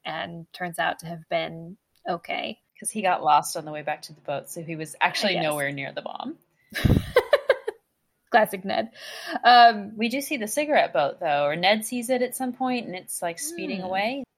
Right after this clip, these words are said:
Speaker 1: But the thing that I noted from that afterwards, after all the explosions, the explosions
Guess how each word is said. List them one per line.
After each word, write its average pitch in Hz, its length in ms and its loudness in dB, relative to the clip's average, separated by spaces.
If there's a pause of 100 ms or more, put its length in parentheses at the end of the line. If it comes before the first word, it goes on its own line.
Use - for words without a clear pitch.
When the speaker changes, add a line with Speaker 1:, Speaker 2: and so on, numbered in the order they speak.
(200)
Speaker 1:
But 240 340 8
the 220 100 0
thing 226 200 -2
that 214 80 2
I 202 140 2
noted 185 280 -2
from 185 280 -6
that 202 420 4
afterwards, 180 720 -4
after 196 240 2
all 190 100 8
the 185 120 -2
explosions, 254 640 2
the 214 120 0
explosions 254 1040 6